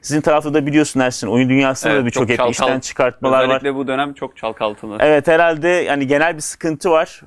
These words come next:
Speaker 1: Bakalım, umarız hani bu bir dedikodu olarak kalır ya da kesinti yüzde otuza kadar varmaz. Hani hep, hep beraber bekleyip göreceğiz bunu. Bir diğer haber de yine A M D'den, bu sefer iyi bir haber.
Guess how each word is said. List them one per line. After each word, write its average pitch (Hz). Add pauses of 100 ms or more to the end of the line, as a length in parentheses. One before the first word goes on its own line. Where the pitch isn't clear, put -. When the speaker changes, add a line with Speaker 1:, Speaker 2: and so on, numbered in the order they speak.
(160)
Speaker 1:
Bakalım, 151
umarız 160
hani 135 (380)
bu 135
bir 147 (140)
dedikodu 143
olarak 147
kalır 127
ya 123
da 127
kesinti 135
yüzde 127
otuza 127
kadar 123
varmaz. 123 (640)
Hani -
hep, 131
hep 156
beraber 131
bekleyip 143
göreceğiz 139
bunu. 127 (140)
Bir 185
diğer 220
haber 190
de 226
yine 202
A 156
M 135
D'den, 170
bu 160
sefer 165
iyi 175
bir 151
haber. 131